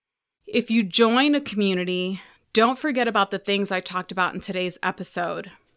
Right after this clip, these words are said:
relationships, entitlement, and one more that I want to mention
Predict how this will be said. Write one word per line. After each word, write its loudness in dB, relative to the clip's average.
relationships, -2
entitlement, -2
and 6
one 6
more 4
that 0
I 2
want 0
to -2
mention -6